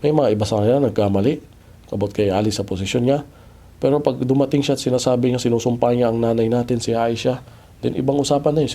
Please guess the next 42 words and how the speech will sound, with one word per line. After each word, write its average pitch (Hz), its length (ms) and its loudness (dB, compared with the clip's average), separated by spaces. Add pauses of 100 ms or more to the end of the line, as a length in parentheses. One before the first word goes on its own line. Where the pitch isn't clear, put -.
Sinusumpa 120 320 0
niya 127 160 0
si - 20 2
Abu 123 140 2
Bakar, 135 320 2
then 123 80 2
get 131 160 0
out 135 160 -2
here. 135 160 0
Hindi 104 160 -2
ka 127 80 0
na 127 80 0
Muslim 131 320 -4
kung 101 160 -6
ganyan. 95 240 -4 (400)
At - 80 -4
sasabihin, 120 480 2
pag 120 160 -4
sinabi 127 240 2
pa 120 160 0
niya 127 160 2
yung 117 80 -8
Quran 117 320 2
ay 110 80 0
may 107 160 0
kulang, 120 400 0
yung 107 160 -2
mushaf 110 320 -6
natin, 123 320 -4
then 104 160 -4
ibang 123 160 0
usapan 131 320 0
na 151 160 -2
yun. 87 80 -8 (240)
Hindi 110 160 -4
ka 127 80 2
na 123 80 4
din 120 160 2
Muslim, 95 320 -2
umalis 107 320 0
ka 113 160 0
dito. 113 240 -6